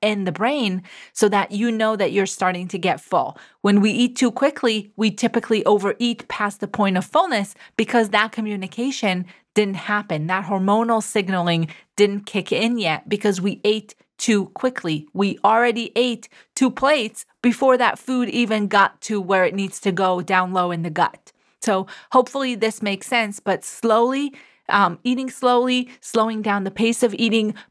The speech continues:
putting your fork down between bites, taking sips of water, these are all things that are gonna extend your meal and it's gonna help you feel fuller because when you eat too quickly, again, you're gonna go past the four. You get, you're gonna go way into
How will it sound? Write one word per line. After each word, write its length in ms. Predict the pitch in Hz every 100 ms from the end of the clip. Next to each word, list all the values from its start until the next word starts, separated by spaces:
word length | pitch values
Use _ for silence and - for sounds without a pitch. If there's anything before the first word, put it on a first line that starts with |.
| -
putting 280 | 254 233 208
your 120 | 180
fork 360 | - 214 214
down 260 | - 214 208
between 400 | 214 - 226 214
bites, 360 | 214 214 208 - - -
taking 360 | 247 247 247
sips 320 | - 233 220
of 160 | 208 175
water, 420 | 185 202 226 226 - _
these 160 | 226 233
are 120 | 214
all 220 | - 214
things 260 | - 220 214
that 100 | 202
are 80 | 190
gonna 280 | 185 190 185
extend 500 | - - - 208 202
your 120 | 190 185
meal 340 | 220 247 302 -
and 100 | 190
it's 160 | 180
gonna 220 | - 185
help 320 | 190 208 208 208
you 60 |
feel 320 | 202 214 185
fuller 720 | 170 - - 311 294 185 190 - - _ _
because 440 | 208 202 214 196 180
when 260 | 202 202
you 180 | 196 220
eat 220 | - 220 -
too 140 | 226
quickly, 640 | 208 262 262 226 202 196 - _
again, 440 | 202 214 208 180 165
you're 140 | 214
gonna 220 | 214 202
go 200 | 196 202
past 420 | 196 190 202 208
the 80 | 214
four. 400 | 202 208 175 - _ -
You 140 | 190
get, 260 | 196 185 _ _ _ - 220
you're 100 | 214
gonna 220 | 220 208
go 200 | 208 208
way 320 | 196 214 226
into 500 | 220 208 233 214 208